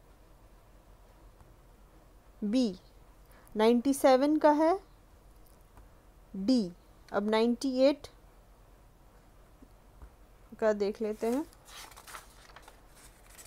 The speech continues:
नाइंटी एट का है आपका डी, ठीक है। नाइंटी नाइन का है,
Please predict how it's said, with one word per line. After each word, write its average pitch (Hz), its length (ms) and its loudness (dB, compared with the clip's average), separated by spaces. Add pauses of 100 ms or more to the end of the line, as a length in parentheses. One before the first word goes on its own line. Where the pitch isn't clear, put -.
(2500)
नाइंटी 294 520 4
एट 311 240 2
का 285 160 6
है 254 260 4
आपका 233 520 6 (360)
डी, 196 420 0 (840)
ठीक 226 220 -4
है। 302 140 0 (840)
नाइंटी 254 360 2
नाइन 277 380 2
का 269 180 6
है, 254 280 2